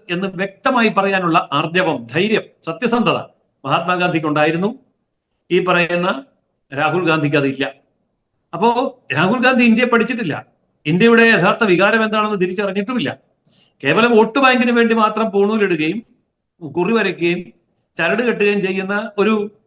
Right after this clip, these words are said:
ഫാൻസി ഡ്രസ്സുകാരൻ മാത്രമാണ് രാഹുൽ ഗാന്ധി. അതുകൊണ്ടാണ്, ആ, രാഹുൽ ഗാന്ധിക്ക് ആ രീതിയിലുള്ള നിലപാടുകൾ എടുക്കേണ്ടി വരുന്നതും.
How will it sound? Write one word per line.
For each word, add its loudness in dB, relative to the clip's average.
ഫാൻസി 0
ഡ്രസ്സുകാരൻ 0
മാത്രമാണ് -4
രാഹുൽ 0
ഗാന്ധി. -2
അതുകൊണ്ടാണ്, 0
ആ, 0
രാഹുൽ 2
ഗാന്ധിക്ക് 0
ആ 2
രീതിയിലുള്ള 0
നിലപാടുകൾ -2
എടുക്കേണ്ടി -4
വരുന്നതും. -2